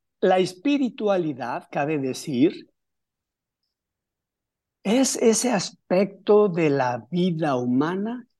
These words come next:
que está muy por encima de el yo, del ego. La espiritualidad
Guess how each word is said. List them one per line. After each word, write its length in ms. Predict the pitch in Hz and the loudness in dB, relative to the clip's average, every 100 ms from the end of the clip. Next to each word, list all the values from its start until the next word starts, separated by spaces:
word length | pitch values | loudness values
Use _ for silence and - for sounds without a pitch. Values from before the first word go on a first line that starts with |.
| _ - | _ -8
que 120 | 180 | -6
está 280 | - 202 190 | -4 -2 0
muy 260 | 190 196 | 4 2
por 260 | 196 196 185 | 2 2 4
encima 840 | 170 170 - - 196 196 202 233 - _ _ _ _ _ _ | 2 2 -2 -4 -2 -2 -2 -4 -12 _ _ _ _ _ _
de 640 | - 147 151 151 156 156 - - | -6 0 4 4 2 0 -8 -4
el 380 | 160 147 139 | -2 0 -2
yo, 540 | 110 131 185 135 95 - | -4 -2 0 0 -4 -16
del 640 | 156 165 156 151 147 147 175 | -12 -2 0 2 2 2 2
ego. 400 | 170 135 110 _ _ _ _ _ _ _ _ _ _ | 0 -4 -8 _ _ _ _ _ _ _ _ _ _
La 220 | - 156 156 | -10 -6 -6
espiritualidad 1500 | - - 185 165 165 180 160 156 156 147 135 151 196 - | -8 -4 -2 -2 0 0 2 0 0 0 -2 -6 -8 -10